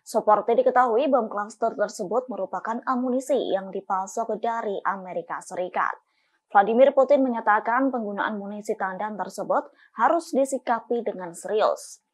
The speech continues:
Pasalnya, penggunaan munisi tandan dinilai cukup kriminal. Lantas, Rusia akan menggunakan munisi tandan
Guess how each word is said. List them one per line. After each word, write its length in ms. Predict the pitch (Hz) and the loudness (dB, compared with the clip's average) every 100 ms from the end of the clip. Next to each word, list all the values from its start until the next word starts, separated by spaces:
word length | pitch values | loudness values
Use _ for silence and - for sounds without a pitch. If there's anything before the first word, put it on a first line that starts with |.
| _ - | _ -2
Pasalnya, 400 | 175 190 180 202 | -2 0 -2 0
penggunaan 480 | 214 175 180 190 185 | 0 0 0 0 -2
munisi 320 | 180 180 190 | -8 -6 -6
tandan 480 | 170 165 190 277 269 | -4 -2 -2 -2 -2
dinilai 480 | 277 302 285 285 285 | -2 0 -2 -2 -2
cukup 400 | 294 269 214 - | 0 2 0 -2
kriminal. 560 | 175 165 180 196 - - - - - - | -6 -4 -2 0 -2 -4 -12 -20 -10 0
Lantas, 320 | 208 247 302 | 4 4 4
Rusia 480 | 302 294 294 294 262 | 4 2 4 4 4
akan 320 | - 254 240 | 4 2 0
menggunakan 480 | 214 214 208 233 233 | 0 -2 -2 -2 -2
munisi 380 | 220 208 208 208 | -4 -6 -6 -4
tandan 460 | 220 214 180 269 | -4 -4 -2 -2